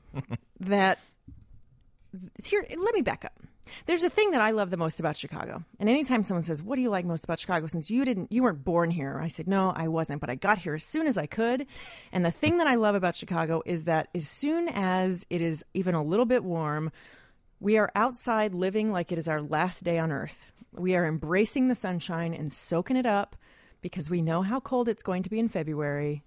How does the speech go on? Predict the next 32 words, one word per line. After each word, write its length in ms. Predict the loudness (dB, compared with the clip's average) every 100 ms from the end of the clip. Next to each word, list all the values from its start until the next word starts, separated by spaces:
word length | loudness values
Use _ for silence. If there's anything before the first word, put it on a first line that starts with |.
| _
As 140 | -8 -2
I 40 |
like 100 | -2 -2
to 60 |
say, 160 | -2 -2
our 100 | -4
February 440 | -4 -4 -2 0 -2
selves 260 | -2 -4
will 100 | -4
thank 260 | -2 -2 -2
us. 240 | -2 -4
Let's 200 | -6 -6
all 100 | -4
go 140 | -2 -4
outside. 400 | -2 -2 -2 -6 -12 -16 -4
Let's 200 | -4 0
do 140 | 0
as 120 | 2
m-, 200 | 0 0 4
many 220 | 4 4
things 260 | 2 -2
as 80 | -2
possible 400 | -2 -2 -2 -6
outside. 380 | -6 -6 -8 -10 -14 -20 -2
So 220 | 0 0 _ _ _ _ _ _ _ _ _ -16 -16 _
I 160 | 4 4
enter 320 | 4 2 -2
this 180 | -2 -4
conversation 840 | -4 -2 -2 -2 -4 -2 -4 -4 -6
with 260 | -4 -4 -2
that 340 | -2 -2 -4
said. 420 | -6 -6 -6 -10